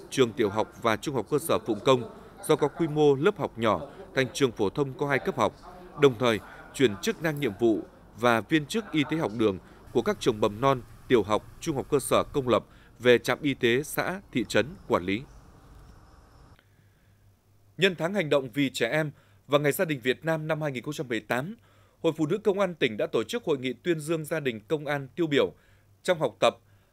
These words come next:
làm theo tư tưởng, đạo đức, phong cách Hồ Chí Minh, biểu dương con cán bộ, chiến sĩ, công nhân viên đạt thành tích trong học tập năm học hai nghìn không trăm mười bảy, hai nghìn không trăm mười tám, trao giải cấp bộ cuộc thi viết vẽ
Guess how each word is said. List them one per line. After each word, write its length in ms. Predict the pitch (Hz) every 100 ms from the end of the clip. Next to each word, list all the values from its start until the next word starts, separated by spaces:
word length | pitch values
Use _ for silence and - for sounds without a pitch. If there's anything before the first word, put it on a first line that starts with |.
| _
làm 220 | 127 143
theo 140 | 143 190
tư 140 | 190 170
tưởng, 200 | 131 104
đạo 120 | 123
đức, 180 | 180 240
phong 180 | - 156
cách 220 | 147 233
Hồ 200 | - 123
Chí 160 | 107 147
Minh, 180 | 160 151 - _ _ _ -
biểu 180 | 143
dương 260 | 123 190 190
con 200 | - 175
cán 180 | 160 175
bộ, 120 | 143
chiến 180 | - 160
sĩ, 180 | - 196
công 200 | 185 160
nhân 140 | 160
viên 280 | 139 156 143
đạt 160 | 120 -
thành 160 | 117
tích 220 | 104 214 -
trong 160 | - 143
học 160 | 120 -
tập 120 | 107 - _ _ -
năm 160 | 170
học 160 | 156 117
hai 140 | 165
nghìn 240 | 156 131 107
không 160 | 156
trăm 120 | 147 139
mười 100 | 113
bảy, 260 | 107 90 - _
hai 180 | - 165
nghìn 160 | 151 107
không 180 | - 131
trăm 160 | 139
mười 100 | 110
tám, 340 | 95 113 123 214 _ _ _ _ _
trao 140 | - 196
giải 220 | 156 120
cấp 220 | - 247
bộ 140 | 175 131
cuộc 220 | 131 123
thi 140 | 175
viết 340 | 151 226 240 -
vẽ 240 | 127 196